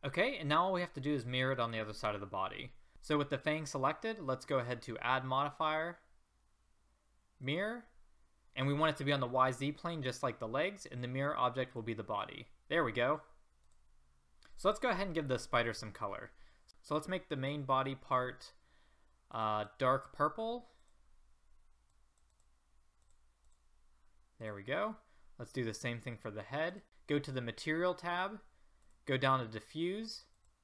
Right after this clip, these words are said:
There we go. And you can make sure that the colors match and everything if you want by, uh, under Diffuse, if you go to Hex, you, you can just copy this number and enter it into the other input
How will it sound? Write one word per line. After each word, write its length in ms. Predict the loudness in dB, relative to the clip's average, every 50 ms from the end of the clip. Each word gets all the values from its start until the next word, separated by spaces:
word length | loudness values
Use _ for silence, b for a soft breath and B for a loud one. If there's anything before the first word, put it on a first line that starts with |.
| _ _ _ _ _ _ _ _ -20 _ _ _ _ _ _ _ _ _ _ -20 _ _
There 180 | -12 -10 -10 -8
we 100 | -8 -6
go. 340 | -6 -4 -2 -2 -4 -6 -8 -14 _ _ _ _ _ -20 -20 _ _ -20 _ _ _ _ _ _ _ _ _ _ _ _ _ _ _ _ _ _ -12 -6
And 120 | -4 -2 -2
you 80 | 0
can 140 | 0 0 2
make 160 | 2 2 0
sure 140 | 2 0 0
that 140 | 0 2 0
the 60 | 0
colors 380 | -2 0 2 2 2 2 0 -2
match 220 | -2 -4 -4 -4
and 100 | -4 -4
everything 300 | -2 -2 -4 -6 -6 -8
if 120 | -10 -8 -8
you 120 | -8 -4
want 320 | 0 0 0 0 -2 -2
by, 400 | 0 2 4 4 2 0 -2 -4 b b b b b b b
uh, 200 | 2 4 4 4 4
under 240 | 2 0 0 0 0
Diffuse, 640 | 0 -4 -6 -4 -6 -4 -2 -2 -2 -2 -4 -4 -8
if 140 | -10 -8
you 80 | -8 -4
go 160 | -2 -2 -2
to 60 | -2
Hex, 420 | -4 -4 -2 -2 -2 -4 -6 -14 -16 b b b
you, 80 | b -10 -10 _ -2
you 120 | 0 0
can 100 | 2 2
just 140 | 0 -2 2
copy 300 | 6 6 6 8 6 4
this 180 | 0 0 -2 0
number 320 | 0 2 4 4 2 2
and 80 | 2 -2 -4
enter 260 | -6 -6 -4 -4 -2
it 60 | -2
into 240 | -2 -2 -2 -4 -6
the 180 | -6 -6 -4 -4
other 220 | -4 -4 -4 -6
input 360 | -8 -10 -12 -8 -6 -6 -6